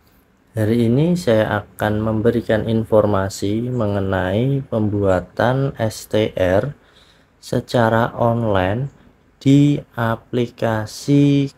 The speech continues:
K K I. Nah, ini, eh, adalah aplikasi baru yang semula K T K I menjadi K K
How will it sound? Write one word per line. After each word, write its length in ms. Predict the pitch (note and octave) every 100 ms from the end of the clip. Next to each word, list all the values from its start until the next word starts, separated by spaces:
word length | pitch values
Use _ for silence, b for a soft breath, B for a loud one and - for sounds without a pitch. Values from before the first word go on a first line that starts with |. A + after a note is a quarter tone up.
| -
K 400 | B2 A2+ A2+ -
K 320 | A2 G#2+ -
I. 320 | A2 G2 F2+ _ _ _ _ _ _ _ _ -
Nah, 180 | F#2 F2+
ini, 640 | F#2 F#2+ B2 C#3 C#3+ D3 D3
eh, 480 | C#3+ - G#2+ G2+
adalah 720 | - G2+ G2 G2+ G2 G2 G2 -
aplikasi 1120 | G#2 G2+ - G#2+ G#2+ G2+ G2+ - G#2 G2+ G2 -
baru 800 | - A#2 A#2+ A#2+ G2 G2 A#2+ C#3 b b b b -
yang 160 | G#2 G2
semula 640 | - G#2 G2+ G2 G2 F#2+
K 240 | - G2+ -
T 160 | G#2
K 240 | G#2 G2+ G2+
I 320 | G2+ F#2+ A#2 C#3+ b b b _
menjadi 1120 | G#2+ A2+ A#2+ A#2 G#2+ G2 F#2+ - A#2 B2 B2 -
K 320 | A2+ G#2+ G#2+
K 80 | -